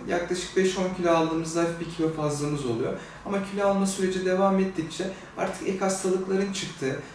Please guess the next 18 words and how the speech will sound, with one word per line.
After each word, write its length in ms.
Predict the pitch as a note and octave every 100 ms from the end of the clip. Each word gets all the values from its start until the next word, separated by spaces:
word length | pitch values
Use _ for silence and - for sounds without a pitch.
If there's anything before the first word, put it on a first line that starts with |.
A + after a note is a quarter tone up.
| -
işte 280 | - - D#3 - - - -
önce 340 | D#3+ D#3 E3+ E3 - - - - - -
karın 240 | E3 F3
bölgesindeki 720 | E3 D#3+ D#3 - D3+ C#3+ D3+
yağ 200 | D3+ D3+
dokusu 340 | D3 C#3+ - D3
özellikle 440 | D3 D#3 D3+ D3
arttıkça, 440 | C#3 C#3 - -
yani 140 | B2 C3+ D3
bel 180 | C#3+
çevresi 500 | C#3+ D3+ C#3+ C#3 -
kalınlaştıkça 920 | D3+ C#3+ D3+ D3 F#3+ - - - D#3+ - - - -
insülin 420 | E3+ E3 - E3+ E3
direnci 400 | D3+ C#3+ C3+ B2
başlıyor. 460 | A2 G#2 - A2 - - - -
Şeker 420 | - D3+ E3+ E3+
metabolizması 920 | E3 E3 D3+ D3 C#3 C3+ C3 - A#2+
bozuluyor. 400 | G#2+ - G#2